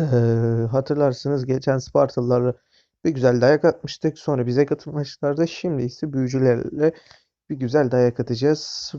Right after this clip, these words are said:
Bunları da bize kendimize katacağız diye düşünüyorum. Bu arada nerede o? Ha. Gördüğünüz marketten kendime cilt aldım. Şöyle az yaklaştırayım karakteri.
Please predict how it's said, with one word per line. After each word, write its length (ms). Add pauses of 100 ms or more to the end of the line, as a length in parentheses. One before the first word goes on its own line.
Bunları 340
da 80
bize 200
kendimize 460
katacağız 680 (520)
diye 120
düşünüyorum. 600 (1500)
Bu 180
arada 520 (540)
nerede 280
o? 240 (920)
Ha. 160 (540)
Gördüğünüz 540
marketten 540
kendime 460 (220)
cilt 300
aldım. 280
Şöyle 360
az 280
yaklaştırayım 640
karakteri. 760